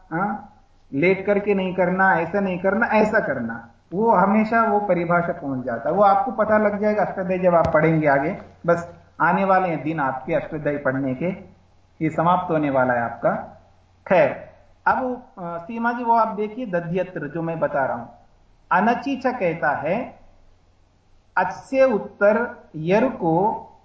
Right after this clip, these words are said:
द्वित्व होता है अनच परे रहते। तो अच है अवर्ण, उसके आगे है धकार, यह है यर प्रत्यार में आता है,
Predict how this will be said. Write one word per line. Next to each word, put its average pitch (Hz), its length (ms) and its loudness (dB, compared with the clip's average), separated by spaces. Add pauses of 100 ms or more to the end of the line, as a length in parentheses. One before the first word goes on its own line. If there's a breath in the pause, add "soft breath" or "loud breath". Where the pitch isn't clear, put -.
द्वित्व 185 380 -4
होता 185 460 4
है 170 420 -2
अनच 196 340 0
परे 175 360 0
रहते। 131 500 -6 (1200)
तो 185 100 4
अच 185 400 0
है 240 480 -2
अवर्ण, 170 380 2 (1080)
उसके 196 340 -6
आगे 202 340 2
है 214 260 -4
धकार, 208 360 2
यह 202 200 -2
है 214 220 -6
यर 208 120 -2
प्रत्यार 190 560 0
में 143 80 -4
आता 120 360 -6
है, - 180 -16